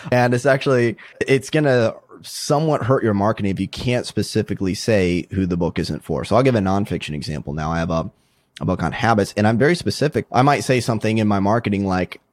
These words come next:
"Now, look, this book does not dive deep into all the different scientific studies out there on habit creation. This is not hundreds of pages of in-depth research. If you want that, that's great, but that's not what this is. This is if you want someone that'll get right to the point.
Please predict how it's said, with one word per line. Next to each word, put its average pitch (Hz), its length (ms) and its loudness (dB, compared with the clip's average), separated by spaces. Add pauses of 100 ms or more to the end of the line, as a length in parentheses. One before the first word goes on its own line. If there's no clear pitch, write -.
(140)
"Now, 117 120 4
look, 117 160 2
this 139 140 2
book 156 220 -2
does 123 180 -2
not 113 360 -2
dive 101 420 -2
deep 98 280 -2
into 85 200 -2
all 92 260 0
the 98 80 0
different 90 300 -2
scientific 90 560 -2
studies 85 420 -4
out 87 160 -4
there 87 120 -4
on 80 100 -4
habit 82 360 -2
creation. 82 460 -2
This 85 180 -6
is 95 120 -6
not 107 200 2
hundreds 110 520 0
of 107 100 -2
pages 101 640 2
of 90 300 0
in-depth 95 440 0
research. 85 380 -2
If 85 100 -4
you 98 100 4
want 214 320 2
that, 98 220 2
that's 110 200 0
great, 147 380 0 (320)
but - 100 -6
that's 135 200 2
not 127 100 2
what 107 140 0
this 101 180 -2
is. - 220 -4
This 123 180 0
is 160 120 0
if 139 160 0
you 135 100 4
want 127 240 2
someone 107 360 2
that'll 92 260 2
get 90 240 0
right 92 380 2
to 143 100 0
the 131 120 0
point. 104 400 0